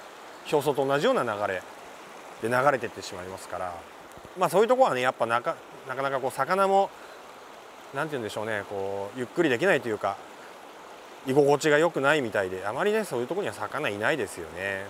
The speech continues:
これミミズですね。で、これ市販のミミズなんですけど、私、あの、信州ミミズという銘柄のミミズ使ってます。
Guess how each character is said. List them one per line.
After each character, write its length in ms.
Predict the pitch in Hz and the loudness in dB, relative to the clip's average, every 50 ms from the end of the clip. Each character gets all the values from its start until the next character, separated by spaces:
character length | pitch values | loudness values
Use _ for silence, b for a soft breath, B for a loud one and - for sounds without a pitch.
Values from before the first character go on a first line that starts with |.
| - - - - - - - - - 165 190 220 247 - - 262 - - - | -12 -16 -18 -18 -18 -18 -18 -12 -8 -6 -4 -4 -4 -4 -4 -4 -4 -2 -2
こ 80 | 135 131 | 0 0
れ 40 | 127 | 2
ミ 120 | 127 135 | 4 6
ミ 140 | 143 165 185 190 | 6 6 6 6
ズ 200 | 175 185 196 202 | 6 4 6 8
で 100 | 208 202 | 6 6
す 140 | - - | 6 4
ね。 260 | 135 127 127 135 135 127 - - - - - - - - - - - - - - - - - - - - | 4 4 4 4 4 0 -4 -8 -10 -10 -10 -10 -10 -10 -10 -10 -10 -10 -10 -10 -10 -10 -10 -10 -6 -2
で、 80 | 135 127 | -2 0
こ 120 | - 143 | 2 4
れ 100 | 135 135 | 4 4
市 160 | - - 156 151 | 4 4 6 6
販 260 | 208 254 269 277 277 | 6 6 6 6 6
の 320 | 269 269 269 269 262 - - - - - - - - - | 6 6 6 4 2 0 -2 -6 -10 -10 -10 -10 -4 2
ミ 120 | 190 220 240 | 4 6 6
ミ 100 | 247 233 | 6 6
ズ 100 | 214 220 | 6 6
な 120 | 254 240 | 6 6
ん 40 | 214 | 6
で 80 | 160 | 4
す 100 | 127 - | 4 4
け 120 | - 135 123 | 2 4 6
ど、 280 | 151 156 143 113 92 - - - - - - - - - - - - - - - - | 6 6 6 4 2 0 -4 -8 -10 -10 -10 -10 -10 -10 -10 -10 -10 -10 -4 2 2
私、 240 | 165 220 220 208 | 4 6 6 6
あ 80 | 220 208 | 6 6
の、 80 | 202 180 | 6 6
信 300 | - 208 240 277 294 277 | 4 6 6 6 6 6
州 260 | - - 294 302 294 | 6 6 4 4 4
ミ 160 | 285 294 294 | 4 6 6
ミ 100 | 285 262 | 4 4
ズ 140 | 190 160 147 | 2 0 0
と 120 | - 147 | 4 4
い 300 | 131 123 117 113 110 104 | 6 6 6 4 4 2
う 20 | 104 - - - - - - - - - - - - - - - - 160 | 0 -4 -8 -10 -10 -10 -10 -10 -10 -10 -10 -10 -10 -10 -10 -6 -2 2
銘 100 | 143 139 | 4 6
柄 200 | 139 135 135 131 | 6 6 6 6
の 200 | 131 127 127 131 - | 6 6 4 4 2
ミ 120 | 139 139 143 | 2 4 4
ミ 100 | 139 127 | 4 4
ズ 200 | 120 131 127 123 123 - | 6 4 4 4 2 0
使 140 | - - 143 | 2 2 4
っ 60 | 135 | 4
て 120 | - 151 | 6 4
ま 120 | 135 135 120 | 4 4 4
す。 120 | - | 2